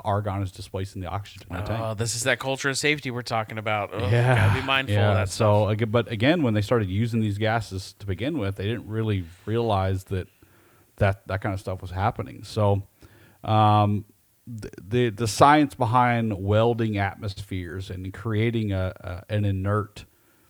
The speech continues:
Speaker 1: gas, uh, cloud around your puddle and how much better your weld bead could be, and you, you, you allowed proper, uh, recrystallization and realignment of the grain structure. So when it goes back, fr-, goes from s-,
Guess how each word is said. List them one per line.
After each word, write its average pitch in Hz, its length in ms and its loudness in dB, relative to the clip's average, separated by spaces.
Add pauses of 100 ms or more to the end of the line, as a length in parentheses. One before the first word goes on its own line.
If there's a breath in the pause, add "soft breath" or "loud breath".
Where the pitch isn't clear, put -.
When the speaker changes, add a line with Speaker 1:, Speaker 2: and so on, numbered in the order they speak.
(420 soft breath)
Speaker 1:
gas, 98 960 -2 (160)
uh, 76 400 -14 (100)
cloud 104 600 -2
around 104 440 -4
your 98 100 -6
puddle 131 500 -4
and 98 160 -6
how 110 160 -2
much 104 240 -4 (120)
better 107 520 -4 (240 soft breath)
your 98 140 -6
weld 101 360 0
bead 101 240 -4
could 90 140 -10
be, 131 400 -2
and 101 180 -6
you, 92 320 -12
you, 101 420 -6
you 107 160 -4
allowed 104 540 0
proper, 113 640 -4
uh, 92 260 -4
recrystallization 107 1080 -4
and 98 180 -8
realignment 101 600 0
of 87 60 -8
the 92 80 -6
grain 95 280 -4
structure. 95 520 -14 (220 soft breath)
So 104 120 -6
when 101 80 -2
it 98 60 -6
goes 113 340 0
back, 107 300 -2
fr-, - 100 -20 (200)
goes 113 240 -2
from 95 260 -8
s-, - 220 -18